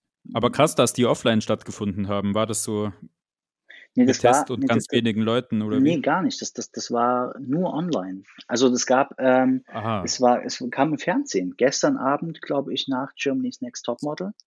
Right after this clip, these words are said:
Speaker 2: dreiundzwanzig Uhr, ähm, waren dann so Live-Schalten aus jeder Stadt. Also es gab gar keine Gäste in dem Sinne.
Speaker 1: Ach so.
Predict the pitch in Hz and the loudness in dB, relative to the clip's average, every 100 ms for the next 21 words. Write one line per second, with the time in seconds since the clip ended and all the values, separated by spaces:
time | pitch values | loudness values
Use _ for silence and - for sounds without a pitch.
0 | _ - 117 131 - 123 120 120 - 120 | _ -4 -2 -2 -6 -8 -6 -6 -2 0
1 | 165 196 _ - - - _ 113 131 131 | 0 -2 _ -20 -20 -20 _ 0 2 4
2 | 131 135 120 131 139 135 135 139 165 - | 4 4 4 4 4 4 4 4 0 -2
3 | 98 101 98 92 - 98 95 - 53 - | -4 -6 -8 -10 -6 -6 -6 -8 -8 -12
4 | - _ _ _ _ _ _ _ _ _ | -18 _ _ _ _ _ _ _ _ _
5 | _ - 113 113 - 120 127 - - 120 | _ -8 -4 -2 2 2 0 -2 -4 -4
6 | - 127 127 135 - - - - - - | -4 -6 -4 -6 -8 -12 -14 -14 -16 -16
7 | - - - _ _ - _ _ _ 127 | -16 -18 -20 _ _ -20 _ _ _ -8
8 | - 117 110 | -4 -2 -2